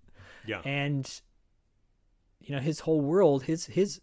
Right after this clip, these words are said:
Speaker 2: his whole world changes as the movie unfolds, and then he gets, you know, a hor-, horrible roommate in Tommy. But, um,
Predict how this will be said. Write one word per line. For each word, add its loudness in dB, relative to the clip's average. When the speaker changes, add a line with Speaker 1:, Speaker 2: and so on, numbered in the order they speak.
Speaker 2:
his -8
whole 0
world -4
changes -6
as -10
the -10
movie -8
unfolds, -10
and -8
then -6
he -8
gets, -12
you -10
know, -8
a -6
hor-, -2
horrible 2
roommate 0
in -6
Tommy. -6
But, -10
um, -12